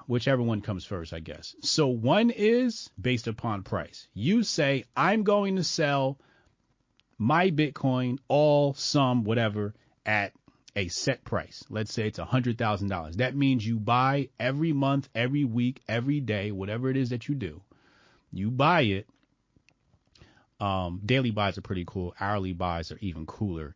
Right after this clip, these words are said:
if you can pull that off, um, based upon fees and shit like that. Anyway, so you can go by price. Or you can go by time. You can say, "I'm going to sell my Bitcoin in twenty twenty-eight."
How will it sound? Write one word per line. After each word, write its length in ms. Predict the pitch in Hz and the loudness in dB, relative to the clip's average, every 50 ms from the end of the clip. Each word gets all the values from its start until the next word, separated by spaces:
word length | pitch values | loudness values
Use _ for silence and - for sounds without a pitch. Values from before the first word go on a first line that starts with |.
| _ - | _ -4
if 160 | 113 104 92 | -4 -4 -2
you 120 | 95 92 | -2 -6
can 100 | 87 82 | -6 -8
pull 160 | 78 - 87 82 | -8 -8 -8 -8
that 140 | 78 78 | -8 -8
off, 200 | 78 71 - - _ _ _ _ _ _ - - - _ _ _ _ _ - | -10 -12 -14 -16 _ _ _ _ _ _ -20 -20 -20 _ _ _ _ _ -2
um, 460 | 127 131 135 131 127 123 120 120 113 - - - - - _ _ _ _ - | 0 2 2 2 2 2 0 -2 -4 -8 -16 -20 -20 -20 _ _ _ _ -12
based 220 | - 120 117 110 - | -6 -4 -4 -4 -4
upon 300 | 92 - 101 87 82 - | -6 -6 -6 -6 -6 -8
fees 400 | - - 101 92 82 80 78 - | -8 -6 -6 -6 -6 -6 -8 -10
and 100 | 80 76 | -12 -12
shit 180 | - - 78 | -12 -14 -14
like 180 | 78 76 76 - | -14 -16 -18 -16
that. 200 | - 73 71 - _ _ - | -16 -16 -16 -16 _ _ -4
Anyway, 320 | - 139 120 101 90 78 69 - _ _ _ _ _ - - - _ _ _ _ _ | 0 0 0 0 0 -4 -8 -12 _ _ _ _ _ -20 -20 -20 _ _ _ _ _
so 140 | - - | -4 0
you 80 | 147 156 | 0 0
can 60 | 156 | 2
go 120 | 135 135 117 | 2 2 2
by 160 | 120 113 117 | 2 0 0
price. 540 | 113 - 180 165 131 87 - - - - - _ _ _ _ _ _ _ - | 0 0 0 0 0 -2 -6 -12 -18 -18 -18 _ _ _ _ _ _ _ 4
Or 600 | 185 226 269 294 254 196 165 160 185 233 254 254 - - | 4 6 8 8 6 6 6 6 6 4 4 2 -2 0
you 100 | 131 143 | 2 4
can 80 | 139 147 | 4 4
go 160 | 135 135 131 | 4 2 2
by 220 | 127 120 117 107 101 | 2 0 0 0 -2
time. 540 | - - - - 110 98 87 78 71 78 | -6 -8 -4 -2 -2 -2 -2 -6 -8 -6
You 80 | 101 107 | -6 -2
can 140 | - 113 107 | -2 -2 -2
say, 340 | - - 131 120 113 104 - - | -2 -2 -4 -2 -2 -4 -4 -4
"I'm 240 | 120 135 160 190 180 | -2 0 0 2 2
going 300 | 196 196 185 185 180 175 | 2 2 2 2 0 0
to 80 | 170 | 0
sell 300 | 147 - - 156 147 143 | -2 0 0 0 2 2
my 200 | 139 135 127 127 | 0 0 0 -2
Bitcoin 580 | 123 117 123 120 113 - 117 117 113 110 110 107 - | 0 0 -2 -2 -2 -4 -4 -2 -2 -2 -4 -6 -4
in 160 | 117 101 90 | -6 -6 -6
twenty 340 | - - - 135 127 123 113 | -6 -4 -2 0 0 0 -2
twenty-eight." 600 | 113 - 113 110 101 95 92 87 78 73 - | -2 -2 -4 -2 -2 -2 -4 -6 -6 -8 -14